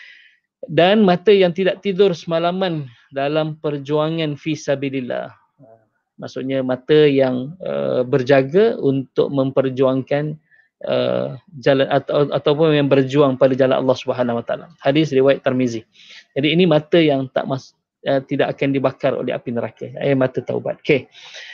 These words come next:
Yang, uh, seterusnya, uh, air mata ni, uh, ataupun tangisan ni sebenarnya disukai oleh Allah. Ya, tangisan ni sebenarnya disukai oleh Allah, oleh Allah. Jadi Tuhan memuji orang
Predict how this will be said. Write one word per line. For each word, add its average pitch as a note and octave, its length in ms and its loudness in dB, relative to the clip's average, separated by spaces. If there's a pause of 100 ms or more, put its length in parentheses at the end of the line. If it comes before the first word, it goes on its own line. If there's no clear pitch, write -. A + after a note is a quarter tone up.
(280)
Yang, F#3+ 300 6 (100)
uh, E3+ 320 6
seterusnya, F#3+ 460 0 (340)
uh, C#3 480 -2 (160)
air G#3+ 160 2
mata A#3 480 -2
ni, C4 400 -8
uh, D#3+ 320 -4
ataupun F3+ 400 -4
tangisan G3+ 400 0
ni B3 80 -4
sebenarnya A3 320 -6
disukai G#3 480 -4
oleh G#3 160 2
Allah. G#3 240 -2 (1500)
Ya, F3 160 -2
tangisan E3 480 0
ni - 60 -4
sebenarnya F3 260 -2
disukai D#3 400 -4
oleh C3 240 -2
Allah, G#2 240 -2
oleh C3+ 240 -2
Allah. B2 220 -6 (580)
Jadi C3+ 160 -8 (240)
Tuhan F#3+ 560 4
memuji D#3+ 560 2
orang F#3 800 0